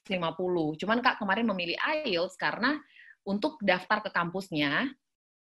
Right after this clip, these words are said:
apalagi Monash, dia kan nggak minta toefl I T T lagi kan, atau I B T pun nggak, jadi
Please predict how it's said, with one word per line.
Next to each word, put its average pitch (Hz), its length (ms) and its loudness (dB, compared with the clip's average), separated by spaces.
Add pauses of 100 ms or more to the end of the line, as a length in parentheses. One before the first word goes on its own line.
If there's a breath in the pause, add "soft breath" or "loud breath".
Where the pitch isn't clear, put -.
(120)
apalagi 214 320 4
Monash, 175 560 2
dia 190 160 4
kan 254 180 4
nggak 170 240 0
minta 170 220 -2
toefl 175 240 -2
I 160 160 4
T - 240 -6
T 160 160 -2
lagi 175 320 0
kan, 143 240 -4
atau 165 220 -4
I 156 100 4
B 156 160 0
T 160 80 -4
pun 202 160 -6
nggak, 165 240 -2
jadi 170 100 -4